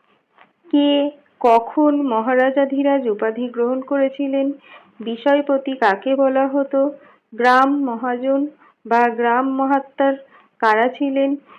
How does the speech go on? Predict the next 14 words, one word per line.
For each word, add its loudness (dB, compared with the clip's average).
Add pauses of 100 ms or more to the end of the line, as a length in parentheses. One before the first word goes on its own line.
(240)
কোন 2
চোল 0
রাজা 0
বঙ্গোপসাগরকে -2
চোল -2
হ্রদে -2 (380)
পরিণত 0
করেন? -2 (340)
কর্মচারী 0
পরিষদ -2 (140)
কি? -10 (1400)
চোল 2
মণ্ডলম 0
কি? -8